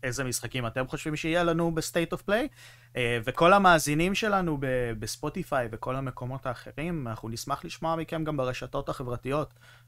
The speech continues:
אה, גם בפייסבוק שלנו, בקבוצה שלנו, The Gamers Back, אה, טוויטר, אם אתם רוצים, לבינלאומי שלנו, אנחנו גם שמה. אה, וכן, נשמח לשמוע מה אתם חושבים שהולך להיות ב-State of Play. יש לכם כמה שעות ספורות, אם אתם צופים בזה ביום חמישי, לשער יחד איתנו.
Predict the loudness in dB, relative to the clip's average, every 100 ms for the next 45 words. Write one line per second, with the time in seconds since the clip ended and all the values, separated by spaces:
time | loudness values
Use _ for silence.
0 | _ -8 -6 -4 -2 0 0 -2 -4 -4
1 | -4 0 2 2 0 -4 -4 -6 -8 -2
2 | 0 2 0 0 -2 -4 -2 -2 -2 -4
3 | -4 -2 -4 -6 -20 -20 -20 _ -8 -6
4 | -4 -4 -4 -8 -6 -4 -2 -2 0 -2
5 | -4 -4 -6 -6 -4 -4 -4 -4 -4 -4
6 | -6 -6 -8 -6 -4 -4 -6 -6 -6 -6
7 | -4 -2 0 0 -4 -12 -20 -20 -20 -12
8 | -10 -8 -6 -6 -6 -4 0 0 -2 -6
9 | 0 6 6 6 4 6 8 6 6 2
10 | 0 -4 4 6 6 0 -2 -4 -4 -6
11 | -4 -4 -6 -10 -4 0 0 -4 -14 -16
12 | -4 -2 0 -2 -2 4 6 6 4 0
13 | 0 -2 -8 -4 0 0 0 -6 -6 -8
14 | -6 -2 -2 -2 -2 -2 -2 -4 -6 -4
15 | -4 -4 -2 0 0 2 0 -2 0 4
16 | 6 6